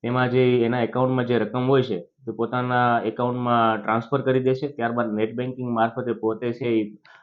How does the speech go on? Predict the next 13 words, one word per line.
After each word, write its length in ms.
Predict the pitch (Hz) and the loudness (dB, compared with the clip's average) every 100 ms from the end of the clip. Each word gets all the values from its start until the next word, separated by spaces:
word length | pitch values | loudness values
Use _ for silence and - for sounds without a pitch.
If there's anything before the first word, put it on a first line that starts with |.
| _ - | _ -8
એન્જેલો 380 | 107 110 123 123 | -4 0 0 0
બ્રોકિંગમાં 640 | 110 110 120 120 117 113 | 0 0 -2 0 0 0
ઇન્વેસ્ટમેન્ટ 500 | 110 113 117 120 110 | 0 -2 -2 -6 -2
કરતો 280 | 110 110 110 | -2 0 2
હોવાનું 340 | 107 107 113 | 2 0 -2
છે 140 | 113 107 | -4 -4
એ 80 | |
પ્રાથમિક 400 | 104 101 110 107 | -2 -4 -4 -10
પૂછપરછ 340 | 113 113 113 107 104 | -10 -8 -6 -6 -6
દરમિયાન 380 | 101 104 104 104 | -4 -2 -2 -4
ધ્યાને 340 | 95 98 92 | -4 -6 -6
આવેલું 280 | 82 80 85 | -6 -8 -10
છે. 240 | - 87 | -14 -20